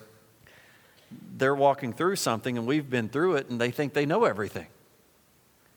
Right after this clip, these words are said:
And eventually we just come to the point where, "Okay, we're not able to speak into you. Go ahead and wander off that way. We're not gonna let you fall. We're not gonna let you get hurt, but doggone it, you are stubborn and you are hard-headed and you think you know everything."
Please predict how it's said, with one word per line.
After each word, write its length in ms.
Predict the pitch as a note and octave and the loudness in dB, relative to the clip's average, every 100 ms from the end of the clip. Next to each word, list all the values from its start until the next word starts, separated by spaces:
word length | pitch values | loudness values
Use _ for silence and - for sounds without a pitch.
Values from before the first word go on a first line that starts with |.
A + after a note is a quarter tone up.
| _ _ _ - | _ _ _ -6
And 100 | C3+ | -2
eventually 360 | B2+ G3 F3+ C#3+ | 0 0 0 0
we 120 | D#3+ | 0
just 140 | D#3+ | 2
come 160 | E3 F3 | 2 2
to 80 | F3+ | -2
the 60 | |
point 260 | - E3 D3 | 0 0 2
where, 240 | C#3+ C#3 - - | 2 2 -4 -2
"Okay, 440 | D3 C#3+ G3+ E3+ D3+ - | -2 2 0 0 -6 -8
we're 160 | G#2+ C3+ | -2 -2
not 260 | F3+ F3 | -2 -2
able 220 | D#3+ F3+ F3+ | -2 -2 -4
to 60 | |
speak 320 | E3+ - G3 F#3 | -4 -4 -4 -4
into 160 | A#2+ | -4
you. 240 | A2+ B2 C3+ - - _ | -4 -4 -6 -18 -20 _
Go 220 | - G#2+ | -4 -2
ahead 260 | D3 E3+ F3 | -2 -2 -4
and 140 | A2+ | -4
wander 420 | G2+ A2+ C3 C#3 C#3+ | -6 -6 -4 -4 -4
off 240 | C3+ - | -6 -8
that 200 | F#2 E2 | -10 -10
way. 200 | E2+ D2+ - _ _ _ _ _ _ _ _ _ - - _ _ _ - - _ _ - | -12 -16 -20 _ _ _ _ _ _ _ _ _ -20 -20 _ _ _ -20 -20 _ _ -6
We're 140 | G#2+ | -2
not 160 | A2+ D#3+ | 0 0
gonna 140 | F3 | 0
let 200 | E3+ F3 | -2 -2
you 60 | F#3 | -6
fall. 360 | - G2+ G2+ A2 | -2 0 0 0
We're 80 | |
not 180 | A2 B2+ | -2 -2
gonna 140 | D#3 D#3 | -2 -2
let 240 | D#3 D#3 | -2 -2
you 60 | D#3+ | -4
get 160 | E3 | -4
hurt, 340 | C#3 A2 A2+ G#2+ | 0 0 0 -6
but 140 | F#2 | -2
doggone 480 | A#2 C#3+ A#2+ B2+ D3+ | 2 2 0 -2 -2
it, 80 | D3 | -6
you 300 | G#2+ D#3+ E3 | -10 -8 -2
are 220 | A2+ G2 | 2 2
stubborn 500 | - - C3+ D#3 E3 | -2 0 2 2 -2
and 140 | G#2+ G2+ | -4 -4
you 120 | B2+ | -4
are 80 | G2 | 2
hard-headed 520 | B2+ C3+ A#2+ D3 F3+ | 2 2 2 0 0
and 280 | - G#2+ G#2 | -2 -4 -4
you 120 | G2+ | -10
think 300 | F#2+ C#3 D#3 | -6 -6 -2
you 80 | E3 | 0
know 220 | D#3 B2+ | 0 2
everything." 460 | G2+ F2+ F2+ F#2 | 0 -2 -8 -12